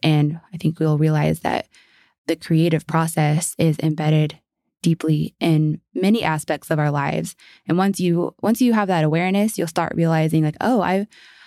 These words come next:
I do practice the creative process in this area of my life, but I never really, I n-, I'm not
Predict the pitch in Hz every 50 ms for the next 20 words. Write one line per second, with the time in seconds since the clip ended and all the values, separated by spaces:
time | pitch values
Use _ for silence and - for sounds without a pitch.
0 | - - - _ _ - 185 190 190 196 196 196 196 180 170 214 262 254 - 185
1 | 165 160 - 165 - - - 165 165 - - 165 165 156 160 160 - - 160 160
2 | 160 165 160 - - 156 160 175 240 302 294 - - 165 156 151 151 - 160 156
3 | 156 151 147 151 147 151 160 - 170 160 160 165 170 175 175 165 165 165 160 160
4 | 156 160 - - - - - - - _ _ _ _ _ - - 185 185 180 185
5 | - - 196 190 - -